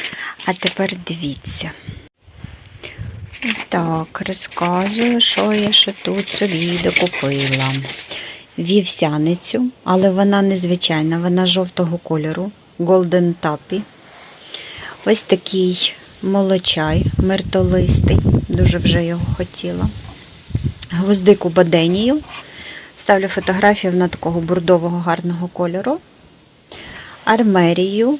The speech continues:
Зюндермана і Брунера Кінгс Ренсом. Такий вона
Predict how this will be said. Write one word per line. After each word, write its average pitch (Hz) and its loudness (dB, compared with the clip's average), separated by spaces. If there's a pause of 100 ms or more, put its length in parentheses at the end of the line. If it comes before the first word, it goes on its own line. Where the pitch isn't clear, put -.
(120)
Зюндермана 233 4 (2750)
і 294 4
Брунера 240 4 (340)
Кінгс - -4 (140)
Ренсом. 175 0 (1160)
Такий - -8
вона 185 -4